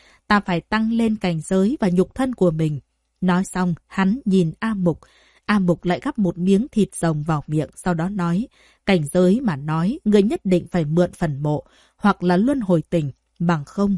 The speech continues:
ngươi không có cách nào mà nhanh chóng đạt tới luân hồi cảnh. Mà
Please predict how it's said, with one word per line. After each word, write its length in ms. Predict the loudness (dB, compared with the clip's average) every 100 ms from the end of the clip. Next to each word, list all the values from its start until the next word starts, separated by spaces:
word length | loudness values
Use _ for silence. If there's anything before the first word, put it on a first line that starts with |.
| 0
ngươi 200 | 4 4
không 200 | 4 0
có 140 | 0
cách 280 | -2 -6 -4
nào 360 | -2 0 -2 -4 _ _ 2
mà 240 | 4 4
nhanh 280 | 2 -4 -6
chóng 400 | -4 -2 -2 -2
đạt 180 | -2 0
tới 200 | 0 2
luân 280 | 2 0 0
hồi 220 | -2 -2 -2
cảnh. 240 | -6 -8 -12 _ _ 2
Mà 140 | 2